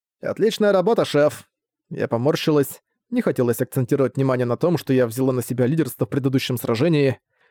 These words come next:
Я подняла глаза и заметила, что Мрак смотрит на меня. «Мы можем поговорить?» — спросил он. «Спасибо, регент». «Да», —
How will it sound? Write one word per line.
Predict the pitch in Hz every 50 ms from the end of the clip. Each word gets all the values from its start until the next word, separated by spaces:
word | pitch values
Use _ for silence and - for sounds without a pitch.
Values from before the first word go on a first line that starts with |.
| _ _ -
Я | 147 - -
подняла | - 156 131 135 135 143 151 139
глаза | 123 123 123 120 120 185 196
и | 143 127
заметила, | 117 123 170 226 - 147 139 127
что | - - 131
Мрак | 135 151 156 -
смотрит | - 147 147 135 - 127 -
на | 151
меня. | 139 131 120 117 110 - 85 85 - _ _ _ _ _ _ _ _ _ _ _ _ _ -
«Мы | 107 117 113
можем | 123 143 143 185 185
поговорить?» — | 180 165 147 156 139 135 120 107 - - - - - _ _ _ _ _ _ _ _ _ _
спросил | - - - - - 117 - - 131 120 120
он. | 127 147 156 156 135 - _ _ _ _ _ _
«Спасибо, | - - - - 214 214 - - - 156 165 185 143
регент». | 123 120 107 - 73 - - - - - - - _ _ _ _ _ _ _ _ _ -
«Да», — | - 156 135 160 143 123 110 -